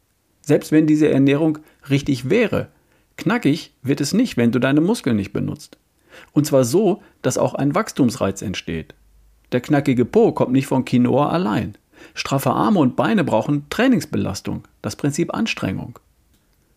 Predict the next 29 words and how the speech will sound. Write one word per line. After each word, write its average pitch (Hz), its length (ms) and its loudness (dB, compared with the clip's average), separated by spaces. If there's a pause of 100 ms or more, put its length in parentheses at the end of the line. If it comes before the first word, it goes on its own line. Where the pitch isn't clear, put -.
(100)
Es - 140 -4
gibt - 160 -4
auch - 120 0
Menschen, 156 340 2
die 135 100 4
glauben, 139 300 2
sie 131 100 0
finden 135 300 0
ihr 120 140 2
Glück 127 340 0 (400)
durch 143 120 -2
stundenlange 156 540 2
Meditation. 156 840 0 (680)
Das - 160 -4
ist 147 140 -4
ein 151 160 2
Trugschluss. - 640 -4 (300)
Meditation 135 680 2
ist - 140 0
eine 139 240 4
Entspannungsübung. 123 1000 -2 (440)
Entspannung 160 720 0
hat 131 140 -2
mit 117 160 0
Glück 220 220 2
nicht 110 200 0
viel 127 160 0
zu 170 120 -6
tun. - 420 -4